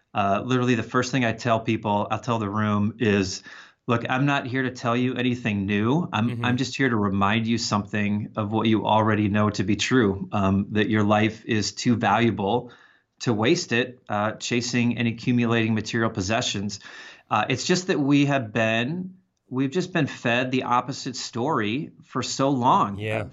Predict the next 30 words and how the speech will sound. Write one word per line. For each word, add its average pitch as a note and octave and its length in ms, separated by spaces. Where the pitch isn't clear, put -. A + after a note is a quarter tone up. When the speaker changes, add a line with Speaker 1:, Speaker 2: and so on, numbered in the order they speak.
Speaker 1:
five B2+ 220
thousand C3 340
advertisements B2+ 720
every C3+ 200
single C3 280
day, B2 300
and C3 120
they - 100
all - 80
Speaker 2:
Unbelievable. G2 180
Speaker 1:
tell F3 180
us - 320
that C#3 140
we'll C#3+ 140
be C3 160
happier, C3 760
more A#2+ 300
fulfilled, C#3+ 800
our G#2+ 80
life G#2 200
will G#2 80
be G#2 80
more G2+ 200
convenient C3 720
if A#2+ 160
we A#2+ 100
buy A#2+ 500
whatever A2+ 520
they're A#2+ 160
selling. A2+ 640